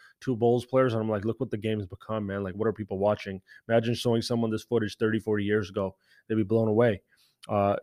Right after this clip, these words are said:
Joel has that. Joel is a guy that, you know, can go on the low block. He's a guy that I wish played in the nineties with those other bigs, you know, the golden age of bigs. Um,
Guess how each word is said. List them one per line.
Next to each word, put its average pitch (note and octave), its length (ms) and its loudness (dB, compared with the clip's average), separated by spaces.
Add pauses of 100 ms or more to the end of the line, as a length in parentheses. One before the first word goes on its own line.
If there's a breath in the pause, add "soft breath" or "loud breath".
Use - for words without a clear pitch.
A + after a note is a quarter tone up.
Joel B2+ 400 10
has B2 300 6
that. C3 280 6
Joel A#2+ 400 4
is A2+ 120 0
a A#2 60 0
guy A2+ 240 4
that, A2 360 2 (1500 soft breath)
you A#2+ 80 2
know, A#2+ 120 6
can B2 160 2
go A#2+ 160 8
on B2 80 8
the A#2+ 80 8
low A#2+ 140 8
block. A#2 320 6
He's B2 160 2
a C3+ 40 4
guy C3 160 10
that C#3 120 8
I A#2+ 40 10
wish A#2+ 300 4
played A#2+ 180 0
in A#2 60 0
the A2 60 0
nineties G#2+ 400 0
with G#2 100 -8
those G#2+ 180 0
other A2 160 2
bigs, G2 360 -4
you G#2+ 80 -4
know, G#2 120 -2
the G#2+ 120 -4
golden A2 320 0
age G#2+ 180 -2
of F#2 140 -10
bigs. G2 400 -6 (440 loud breath)
Um, F#2+ 460 -2